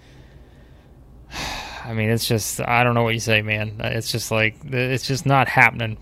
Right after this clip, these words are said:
for this Chargers team. And meanwhile, give the Seahawks all the credit in the world. Everyone spent the entire offseason talking about how no Russ. We said this could be one of the worst teams in the N F L.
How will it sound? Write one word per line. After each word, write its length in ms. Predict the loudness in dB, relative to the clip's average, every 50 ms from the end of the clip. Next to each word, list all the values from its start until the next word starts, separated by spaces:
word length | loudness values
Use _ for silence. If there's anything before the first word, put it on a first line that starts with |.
| -8 -6
for 80 | -4 -2
this 160 | -2 -2 -2
Chargers 440 | 0 2 4 4 4 2 0 -4 -4
team. 400 | -2 0 2 2 2 0 -2 -2
And 280 | -4 -4 -4 -4 -2
meanwhile, 600 | 0 0 0 2 4 6 6 6 6 4 2 -2 -8 -14 -20 -20 -20 -20 -12 -2
give 260 | 4 6 6 6 6
the 80 | 2 -2
Seahawks 520 | 0 2 2 4 6 6 6 4 2 0 -4 0
all 400 | 6 8 10 10 10 10 10 8
the 80 | 6
credit 340 | 4 6 6 6 6 4 0
in 60 | -2
the 40 | -2
world. 300 | -2 -2 -2 -2 -6 -8 -10 -4
Everyone 720 | 2 4 6 6 6 6 6 4 2 4 4 4 2 2 -2
spent 440 | -2 0 2 4 4 2 2 0 -4
the 120 | -6 -6
entire 500 | -6 -4 0 2 4 6 6 8 6 6
offseason 600 | 6 6 6 4 2 0 -2 -2 -2 -2 -2 -2
talking 280 | -2 0 0 0 -2 -2
about 220 | -2 -2 0 2
how 520 | 4 4 6 6 6 6 4 4 2 -2 -4 -4
no 340 | 0 2 4 6 6 4
Russ. 540 | 4 4 4 4 6 6 4 4 2 -2 -4
We 160 | -4 -4 -4
said 260 | 0 2 2 2 2 2
this 140 | -2 -4
could 100 | -2 -2
be 80 | 0 0
one 140 | 0 0 0
of 60 | -2
the 140 | -2 -2 0
worst 320 | 0 0 0 0 0 0
teams 260 | 0 0 0 0 0
in 40 | -2 -2
the 80 | 0 0
N 60 | 0
F 140 | 0 0 0
L. 300 | 0 2 2 0 -2